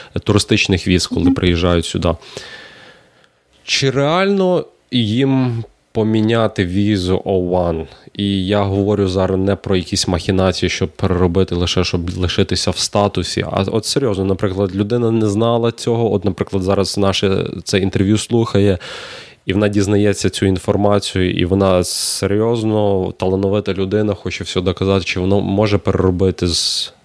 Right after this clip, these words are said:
Speaker 1: з, з якоїсь візи, вже знаходячись тут, в Америці, на, на оцю О ван
Speaker 2: Так,
Speaker 1: візу?
Speaker 2: звичайно. Тобто, о, коли ви подаєте, ви просто по-, показуєте імміграційній службі, що зараз я знаходжуся в туристичному статусі,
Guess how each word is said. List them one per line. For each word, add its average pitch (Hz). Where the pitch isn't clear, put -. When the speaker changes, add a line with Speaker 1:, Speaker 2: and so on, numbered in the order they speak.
Speaker 1:
з, 92
з 92
якоїсь 107
візи, 135
вже 101
знаходячись 104
тут, -
в 101
Америці, 110
на, 90
на 92
оцю 90
О 90
ван 87
Speaker 2:
Так, -
Speaker 1:
візу? 240
Speaker 2:
звичайно. 196
Тобто, 226
о, 220
коли 247
ви 262
подаєте, 247
ви 208
просто 226
по-, 208
показуєте 202
імміграційній 202
службі, 202
що 196
зараз 208
я 180
знаходжуся 175
в 165
туристичному 175
статусі, 254